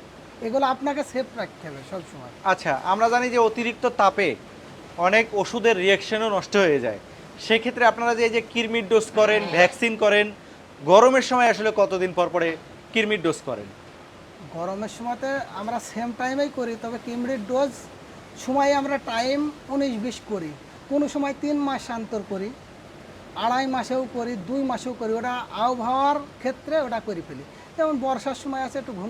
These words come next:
Speaker 1: ঘনই করি, ওই সময়তে, আহ, গাড়লের কৃমিটা একটু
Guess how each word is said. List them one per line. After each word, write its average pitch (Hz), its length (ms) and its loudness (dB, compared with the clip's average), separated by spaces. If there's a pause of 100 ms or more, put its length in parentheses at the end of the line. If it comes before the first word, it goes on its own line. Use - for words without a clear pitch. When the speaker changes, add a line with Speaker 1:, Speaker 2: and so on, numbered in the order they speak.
(120)
Speaker 1:
ঘনই 202 260 -8
করি, 143 200 -10 (320)
ওই 220 140 -6
সময়তে, 240 520 -6
আহ, 240 80 -6 (880)
গাড়লের 226 420 -2
কৃমিটা 226 360 -6
একটু 226 320 -10